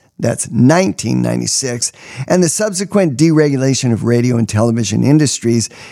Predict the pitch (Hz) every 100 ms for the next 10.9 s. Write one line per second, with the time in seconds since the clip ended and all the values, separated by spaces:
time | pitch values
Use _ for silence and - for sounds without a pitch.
0 | - 143 131 - 185 190 - 151 135 113
1 | 107 - - - _ _ _ _ 151 131
2 | - 143 135 117 123 127 120 107 113 -
3 | 110 107 110 117 110 - _ 127 117 -
4 | 120 120 117 - _ - - - 277 208
5 | 131 131 - 107 107 - - 202 196 104
6 | 101 104 _ _ _ _ _ 156 180 185
7 | 175 180 147 180 208 196 160 156 139 135
8 | 139 139 123 - 135 123 120 117 117 113
9 | 107 107 113 107 - 135 120 - 104 143
10 | 139 117 107 117 113 110 104 110 -